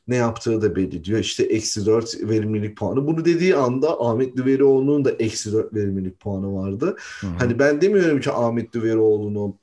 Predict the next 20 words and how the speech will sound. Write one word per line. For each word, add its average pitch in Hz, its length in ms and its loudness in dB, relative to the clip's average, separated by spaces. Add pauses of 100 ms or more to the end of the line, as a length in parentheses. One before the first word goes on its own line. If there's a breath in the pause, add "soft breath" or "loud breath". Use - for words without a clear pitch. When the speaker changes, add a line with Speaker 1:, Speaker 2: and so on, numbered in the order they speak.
(240)
Speaker 1:
işte - 460 -4
hedef 113 320 -2
göstersin. 104 720 -4 (360 loud breath)
Ama 143 360 2
yani 123 540 2
sanki 127 600 0 (300 loud breath)
Johnny 127 260 2
Hamilton 123 640 -2
Ahmet 113 380 -2
Düverioğlu 117 540 2
kadar 110 320 -2
fırsat - 440 -6
almış, 131 420 0
rotasyonun 104 540 -4
içine 110 340 -4
girmiş, 131 460 -2
görev 113 320 0
almış, 143 280 2
sorumluluk 113 600 -2
almış, 147 440 0